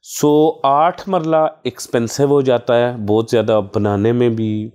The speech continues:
डेवलपमेंट कॉस्ट भी, मतलब कंस्ट्रक्शन कॉस्ट भी ज़्यादा बढ़ जाती है। आप चार मरला स्टैंडर्ड साइज़ है, कमर्शियल में चार मरला स्टैंडर्ड साइज़ है। कमर्शियल में जब आप इन्वेस्टमेंट करने जाएं तो आप चार मरला, अ, पे इन्वेस्टमेंट किया करें।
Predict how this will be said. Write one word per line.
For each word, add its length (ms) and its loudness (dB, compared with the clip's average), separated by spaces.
डेवलपमेंट 720 -2
कॉस्ट 400 0
भी, 160 -2
मतलब 540 -2
कंस्ट्रक्शन 480 -2
कॉस्ट 360 -2
भी 60 -4
ज़्यादा 280 0
बढ़ 220 0
जाती 280 -2
है। 60 -4
आप 240 -4
चार 360 2
मरला 340 -2
स्टैंडर्ड 500 -2
साइज़ 340 -2
है, 60 0
कमर्शियल 480 -4
में 140 -2
चार 320 0
मरला 280 0
स्टैंडर्ड 380 -4
साइज़ 320 -2
है। 80 -2
कमर्शियल 420 0
में 140 2
जब 200 2
आप 260 0
इन्वेस्टमेंट 580 0
करने 300 -2
जाएं 220 -2
तो 80 2
आप 180 -2
चार 340 2
मरला, 400 0
अ, 80 -4
पे 920 -2
इन्वेस्टमेंट 540 -2
किया 220 -2
करें। 220 -4